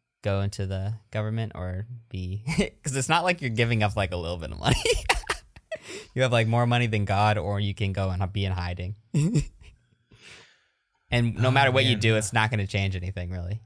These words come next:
Speaker 1: in all honesty.
Speaker 2: Yeah, I don't know. I, like, I get it. Well, also China's home for him, so I get it.
Speaker 1: Yeah.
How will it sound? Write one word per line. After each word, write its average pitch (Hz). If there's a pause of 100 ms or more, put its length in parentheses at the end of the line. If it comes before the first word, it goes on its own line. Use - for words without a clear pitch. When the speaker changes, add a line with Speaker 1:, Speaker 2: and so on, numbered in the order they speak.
(120)
Speaker 1:
in 92
all 90
honesty. 90 (1500)
Speaker 2:
Yeah, 117
I 143
don't 147
know. 120 (180)
I, 127
like, 131
I 147
get 135
it. 117
Well, 127
also 120
China's 101
home 90
for -
him, 92
so -
I 95
get 87
it. 90 (440)
Speaker 1:
Yeah. -